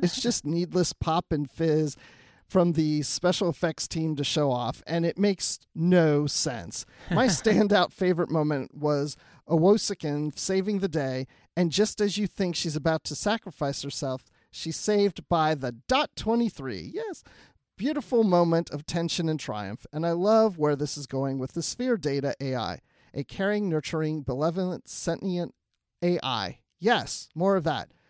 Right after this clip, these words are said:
Speaker 1: No more robot uprisings, no more A I turning on its creators.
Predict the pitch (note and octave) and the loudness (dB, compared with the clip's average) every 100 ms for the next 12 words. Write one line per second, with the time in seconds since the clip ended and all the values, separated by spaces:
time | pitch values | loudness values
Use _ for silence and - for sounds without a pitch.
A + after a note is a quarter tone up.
0 | - E3+ A3 A3+ A3 - C#3 E3+ F#3+ F3+ | -4 2 6 8 6 4 0 4 4 6
1 | F3 - E3 D3+ C3+ B2+ C3+ C#3+ C#3+ - | 4 4 0 2 2 2 -2 -6 -8 -8
2 | D#3 G#3 G#3 G3 E3 D#3 D3+ D3+ - D#3 | -2 2 2 2 0 0 0 -4 -4 -4
3 | D#3 D#3 B2+ C#3 D3+ C#3+ - C#3 A2+ G#2 | -4 -6 -6 -4 -4 -6 -6 -6 -4 -6
4 | A#2 | -10